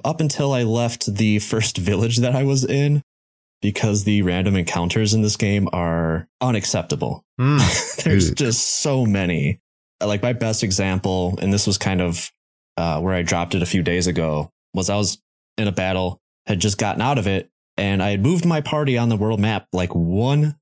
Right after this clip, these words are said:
Speaker 1: single pixel, <laughs> and it kicked me right back into another battle, finished that one, and then the same thing happened again. Maybe that was just, like, a really bad dose of R N G or something.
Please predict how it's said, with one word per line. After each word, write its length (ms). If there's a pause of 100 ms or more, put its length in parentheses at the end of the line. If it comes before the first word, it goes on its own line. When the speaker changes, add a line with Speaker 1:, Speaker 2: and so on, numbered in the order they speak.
Speaker 1:
single 420
pixel, 580 (320)
<laughs> 80 (560)
and 280
it 80
kicked 200
me 120
right 240
back 240
into 260
another 240
battle, 540 (220)
finished 440
that 220
one, 340 (380)
and 120
then 120
the 40
same 280
thing 180
happened 320
again. 380 (480)
Maybe 360
that 200
was 240
just, 320
like, 120
a 80
really 440
bad 440
dose 280
of 160
R 160
N 120
G 220
or 80
something. 560